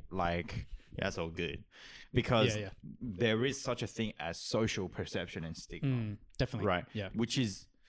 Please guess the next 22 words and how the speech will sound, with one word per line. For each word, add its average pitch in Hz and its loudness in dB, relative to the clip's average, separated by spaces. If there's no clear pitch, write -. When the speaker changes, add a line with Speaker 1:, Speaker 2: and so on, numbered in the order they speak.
Speaker 1:
a 127 4
real 95 4
thing. 156 0
Speaker 2:
Mm. 117 2
Speaker 1:
So, 117 4
you 147 8
know, 110 8
there 117 10
was 160 8
a 202 4
time 120 2
throughout 104 4
Christianity 98 2
history 92 0
where 90 4
Christians 135 0
didn't 92 2
really 85 0
drink. - -2
Speaker 2:
Yeah, 113 -4
yeah. 90 0
Speaker 1:
Right? 87 2